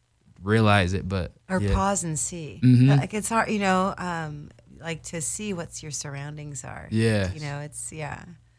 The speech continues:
Speaker 2: it's cool. I mean, you know, how absorbed the movie. Uh, and it's gonna jack,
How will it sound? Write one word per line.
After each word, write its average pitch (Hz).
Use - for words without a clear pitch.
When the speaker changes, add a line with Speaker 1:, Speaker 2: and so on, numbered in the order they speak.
Speaker 2:
it's 160
cool. -
I 180
mean, 180
you 165
know, 156
how 147
absorbed 147
the 147
movie. 143
Uh, 175
and 220
it's -
gonna 175
jack, 170